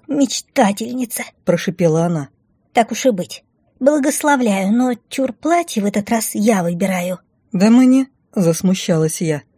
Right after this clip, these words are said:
Speaker 2: «Не торопи события, Белл. Я ведь еще не дала согласия выйти за него замуж».
Speaker 1: «Ну уж нет»,
Speaker 2: всплеснула она лапками.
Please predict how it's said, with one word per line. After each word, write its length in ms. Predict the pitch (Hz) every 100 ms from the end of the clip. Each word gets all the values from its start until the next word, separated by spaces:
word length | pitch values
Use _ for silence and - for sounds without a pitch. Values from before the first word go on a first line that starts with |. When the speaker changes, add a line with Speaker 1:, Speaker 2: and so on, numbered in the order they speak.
| _ _
Speaker 2:
«Не 140 | 262 247
торопи 420 | 254 254 254 185
события, 560 | - 190 180 165 165 170
Белл. 360 | 185 151 135
Я 320 | - 160 185 226
ведь 120 | 226
еще 240 | 240 -
не 140 | 247 247
дала 240 | 240 254
согласия 560 | - 226 170 156 - 156
выйти 200 | 156 156
за 100 | 151
него 200 | 160 165
замуж». 440 | 147 123 - - _ _ _ _ _
Speaker 1:
«Ну 220 | 381 392 415
уж 200 | 440 -
нет», 400 | 220 196 - - _
Speaker 2:
всплеснула 680 | - - 170 - 175 160 165
она 140 | 180
лапками. 520 | 170 135 - - 151